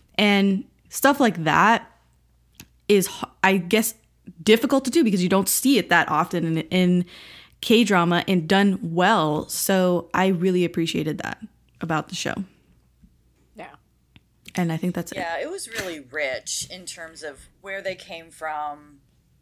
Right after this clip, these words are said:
Speaker 3: abandonment, um,
Speaker 1: Mm-hmm.
Speaker 3: but finding family, found family. And it's just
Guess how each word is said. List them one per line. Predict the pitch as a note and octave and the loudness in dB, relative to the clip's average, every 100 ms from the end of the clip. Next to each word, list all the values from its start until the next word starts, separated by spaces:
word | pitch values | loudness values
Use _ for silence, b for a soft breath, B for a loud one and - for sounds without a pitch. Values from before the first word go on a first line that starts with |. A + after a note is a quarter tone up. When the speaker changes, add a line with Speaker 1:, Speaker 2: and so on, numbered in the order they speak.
| _ - | _ -20
Speaker 3:
abandonment, | - E3 E3+ E3+ E3 D#3+ D#3 D3+ D3+ C3 - - - _ - | -14 -10 -10 -10 -18 -20 -18 -16 -18 -18 -18 -16 -18 _ -16
um, | D#3+ D3+ D3 C#3 - _ _ - | -12 -12 -12 -18 -20 _ _ -6
Speaker 1:
Mm-hmm. | G3+ F#3 | 0 0
Speaker 3:
but | E3+ E3+ | 0 -2
finding | F3 E3+ E3+ F3 E3 D#3+ - | -6 -8 -8 -12 -20 -20 -20
family, | - D#3 C#3+ D3 C#3+ C#3+ C#3+ C#3 _ _ _ | -10 -8 -6 -8 -12 -12 -14 -18 _ _ _
found | _ D3 C#3+ C#3+ | _ -10 -10 -12
family. | - C#3 C#3 C#3 C#3 C#3 C#3 C3+ | -12 -12 -12 -16 -18 -18 -20 -20
And | - | -20
it's | G#3 | -20
just | D4 C#4+ - | -20 -18 -20